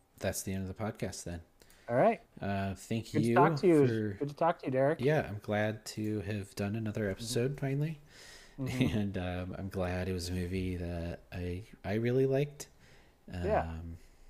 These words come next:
Speaker 1: yeah. So if, you know, you guys like and like what you see here, then like and subscribe on the YouTubes. And, uh, we're also on Spotify and wherever podcasts exist. So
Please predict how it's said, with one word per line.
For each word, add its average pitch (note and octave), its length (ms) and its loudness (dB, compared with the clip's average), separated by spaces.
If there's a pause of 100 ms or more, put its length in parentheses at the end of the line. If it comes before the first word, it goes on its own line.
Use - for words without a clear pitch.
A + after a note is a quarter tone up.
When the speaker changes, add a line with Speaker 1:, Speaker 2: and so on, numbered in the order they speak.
(320)
Speaker 1:
yeah. C3+ 160 0 (220)
So G2+ 340 2 (100)
if, F#2+ 180 -2 (400)
you F#2 100 0
know, F2 80 -4 (100)
you F#2+ 80 -6
guys F#2 240 -2
like F2 220 -4
and E2 200 -8 (220)
like F#2+ 220 0
what G2 160 -2
you F2+ 340 -4 (220)
see G#2+ 320 2
here, G#2+ 280 2
then F#2+ 200 -2
like F#2+ 220 -2
and F2+ 100 -6
subscribe G2 580 -2
on F2 80 -6
the E2+ 80 -6 (120)
YouTubes. A2 520 -6 (560)
And, F2+ 400 -2
uh, E2 280 -4
we're F#2 140 -4
also F#2 300 -6
on E2 380 -6
Spotify F2+ 760 -6
and D#2+ 260 -8
wherever F2 280 -4
podcasts F#2 680 -8
exist. G#2+ 440 -6
So D2 200 -6